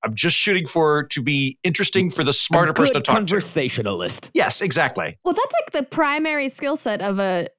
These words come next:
Speaker 3: of a journalist slash podcaster is just, can you keep the conversation going? That's, and if you can do that with people far smarter than you, then you're o-, you're just smart enough.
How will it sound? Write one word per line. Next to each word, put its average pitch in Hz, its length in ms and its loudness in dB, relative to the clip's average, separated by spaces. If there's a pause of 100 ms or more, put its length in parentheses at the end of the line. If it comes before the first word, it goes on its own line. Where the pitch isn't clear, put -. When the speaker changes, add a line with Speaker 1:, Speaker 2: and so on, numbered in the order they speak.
(100)
Speaker 3:
of 190 100 0
a 190 100 2
journalist 190 440 2
slash 165 320 -2
podcaster 185 920 -4 (140)
is 208 220 0
just, - 220 -4
can 349 240 -2
you 330 80 -4
keep - 240 -6
the 262 80 -2
conversation 233 800 0
going? 196 600 0
That's, 247 460 -2
and 262 160 -2
if 269 140 -2
you 427 160 0
can 440 120 2
do 359 180 0
that 226 360 -4
with 233 160 0
people 240 260 -2
far 262 200 -2
smarter 247 380 -2
than 196 160 -2
you, 185 120 0
then 180 160 -2
you're 233 280 2
o-, 220 180 0
you're 254 140 0
just 403 360 -2
smart 285 280 -2
enough. 233 360 -2